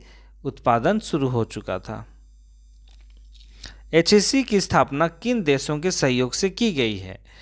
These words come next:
एचईसी की स्थापना आपका किस देश के सहयोग से किया गया है? ऑप्शन ए है पूर्व सोवियत रूस and czechoslovakia, इंग्लैंड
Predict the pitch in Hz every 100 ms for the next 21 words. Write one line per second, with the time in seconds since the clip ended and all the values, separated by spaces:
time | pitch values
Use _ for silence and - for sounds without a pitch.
0 | - - - 147 147 170 - 226 185 -
1 | 143 113 135 165 135 123 - 151 - 185
2 | - 135 127 139 139 - 180 180 170 175
3 | 165 175 - 196 151 110 101 98 - -
4 | - - - 120 120 - 147 135 139 135
5 | 131 - - - - 208 214 226 170 -
6 | 139 139 139 139 135 139 - 135 127 -
7 | 165 208 185 143 131 135 120 117 - 135
8 | 180 - - - - - - - - -
9 | - 156 170 202 226 240